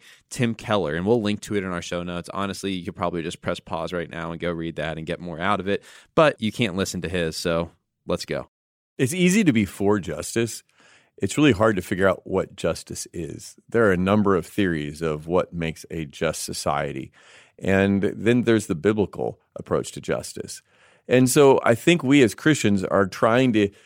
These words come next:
Speaker 2: to sort out what is just, what is right, what is fair, what is good, what is godly in the midst of a world that's really confusing.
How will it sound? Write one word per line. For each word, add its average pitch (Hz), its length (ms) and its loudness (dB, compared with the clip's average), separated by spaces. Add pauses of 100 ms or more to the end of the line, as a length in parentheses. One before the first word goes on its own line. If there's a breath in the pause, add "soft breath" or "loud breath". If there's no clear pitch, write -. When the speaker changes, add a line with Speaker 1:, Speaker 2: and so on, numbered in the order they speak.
(160 soft breath)
Speaker 2:
to 107 100 2
sort 120 420 6
out 90 280 4
what 110 300 4
is 110 220 2
just, 98 420 4
what 110 180 4
is 107 140 0
right, 95 300 4
what 101 240 4
is 120 140 0
fair, 92 340 4
what 95 220 4
is 113 160 2
good, 90 360 2
what 107 180 4
is 113 140 0
godly 90 720 2
in 95 200 -2
the 98 80 2
midst 110 380 2
of 101 540 4
a 90 260 2
world 92 540 2
that's 90 240 -2
really 202 240 -2
confusing. 80 760 -6